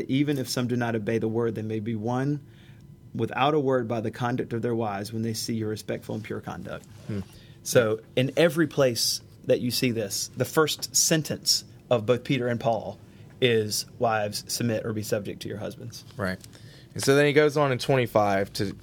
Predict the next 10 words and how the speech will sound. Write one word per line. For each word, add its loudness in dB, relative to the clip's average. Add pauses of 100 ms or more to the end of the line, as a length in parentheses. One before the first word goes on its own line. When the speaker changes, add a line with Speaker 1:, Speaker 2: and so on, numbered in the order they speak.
Speaker 2:
to 2
move 2
on 2
to, 0
well, 4
what's 2
the 0
husband's 2
role? 0 (180)
"Husbands, 2